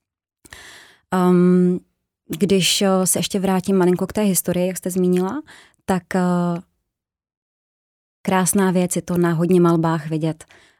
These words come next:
Eh, když lovili, tak jeli vlastně se svým majitelem na velbloudovi nebo na koni vepředu. A lovili společně s dravcem.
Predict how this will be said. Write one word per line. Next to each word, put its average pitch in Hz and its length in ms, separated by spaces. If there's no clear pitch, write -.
Eh, 165 300
když 160 320
lovili, 180 400
tak 180 220
jeli 170 340
vlastně 170 300
se 160 80
svým 170 180
majitelem 165 440
na 160 60
velbloudovi 160 580
nebo 160 160
na 160 100
koni 156 300
vepředu. 165 360
A 180 60
lovili 170 440
společně 165 460
s 151 40
dravcem. 156 500